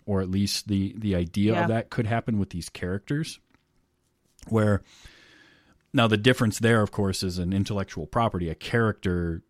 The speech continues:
Speaker 1: never really retires.
Speaker 2: Uh-huh.
Speaker 1: You know, a-, at some point, Michael Jordan no longer can physically play basketball at the highest level.
Speaker 2: Right.
Speaker 1: Whereas Mickey Mouse can always be, he's evergreen.
Speaker 2: But I think,
Speaker 1: He's,
Speaker 2: I think
Speaker 1: so
Speaker 2: it's more,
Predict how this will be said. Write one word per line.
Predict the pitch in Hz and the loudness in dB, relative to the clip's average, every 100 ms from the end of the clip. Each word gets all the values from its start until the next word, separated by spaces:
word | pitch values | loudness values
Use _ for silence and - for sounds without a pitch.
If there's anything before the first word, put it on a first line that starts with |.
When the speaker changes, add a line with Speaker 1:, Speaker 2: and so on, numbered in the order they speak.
| _ - 98 170 139 | _ -18 -16 -16 -8
Speaker 1:
never | 120 117 120 117 | 2 2 4 2
really | 98 95 107 110 104 98 92 85 _ _ _ _ _ _ _ _ _ | 0 2 4 4 4 2 -2 -6 _ _ _ _ _ _ _ _ _
retires. | 107 95 - - 101 107 123 139 - - _ _ _ _ _ _ _ _ - | -4 -4 -6 -6 -2 0 0 -2 -6 -12 _ _ _ _ _ _ _ _ -10
Speaker 2:
Uh-huh. | 185 175 | -6 -2
Speaker 1:
You | |
know, | 98 95 98 | -2 -2 -4
a-, | 110 117 123 | -8 -8 -4
at | 123 | 0
some | 160 156 | 4 4
point, | 147 113 | 4 4
Michael | 113 113 | 2 2
Jordan | 104 110 101 98 | 2 2 4 4
no | 107 | 4
longer | 107 104 101 101 | 4 4 2 0
can | 101 | -2
physically | 98 95 95 92 | -2 -2 -2 -4
play | - 92 | -2 -4
basketball | 82 85 - 98 87 | -2 -6 -8 -6 -4
at | 82 | -4
the | 82 | -8
highest | - 76 - | -8 -8 -4
level. | 110 92 - _ | -2 -2 -8 _
Speaker 2:
Right. | 185 175 156 - _ | -6 -2 -4 -6 _
Speaker 1:
Whereas | 110 95 90 | -2 0 0
Mickey | 98 107 101 | 0 0 2
Mouse | 101 107 - | 2 2 -2
can | 95 | -8
always | - 101 101 95 85 | -4 0 2 2 -2
be, | 85 107 92 85 - _ _ _ _ _ _ _ _ _ _ - | -2 -2 -2 -4 -8 _ _ _ _ _ _ _ _ _ _ -4
he's | 104 98 | -2 0
evergreen. | 110 110 | 0 0
Speaker 2:
But | 92 285 - | 0 -2 2
I | 302 | 2
think, | 392 - | 2 -2
Speaker 1:
He's, | - - _ _ _ - | -8 -14 _ _ _ -2
Speaker 2:
I | 240 | 2
think | - 381 | 4 2
Speaker 1:
so | |
Speaker 2:
it's | 311 - | 2 0
more, | 277 277 269 | 4 6 6